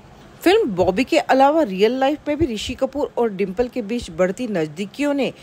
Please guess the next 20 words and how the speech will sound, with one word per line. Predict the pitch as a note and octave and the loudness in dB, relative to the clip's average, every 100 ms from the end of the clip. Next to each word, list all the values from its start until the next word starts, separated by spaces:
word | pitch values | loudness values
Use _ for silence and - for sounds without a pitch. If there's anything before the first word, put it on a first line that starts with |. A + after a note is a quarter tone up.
| - - - | -20 -18 -4
नीतू | C4+ D4+ G4+ | -2 4 4
कपूर | G4 F4+ E4+ E4+ | 4 0 0 0
के | E4 | 0
मन | A#3 G#3+ | 0 0
में | A#3 G3+ | 0 0
डर | F3+ | 0
पैदा | F3 E3+ D3+ | 0 -2 -2
कर | D#3 C#3 | -4 -8
दिया | B2 C3+ | -6 -10
था। | - C#3 - - - - | -8 -12 -12 -20 -20 -8
ऋषि | F3 F#3 | -6 -6
कपूर | F3+ E3+ F3 F3 | -4 -4 -2 -6
ने | - - | -6 -8
अपने | - F3 | -6 -4
मेमोयर | D#3+ E3 F#3 G3+ G#3 | -2 0 2 2 2
में | A3 | 0
लिखा | F#3+ A3 | -2 -2
है | A3 A#3+ | 0 -2
कि | - B3 | -2 -2
जब | - A#3 | 0 0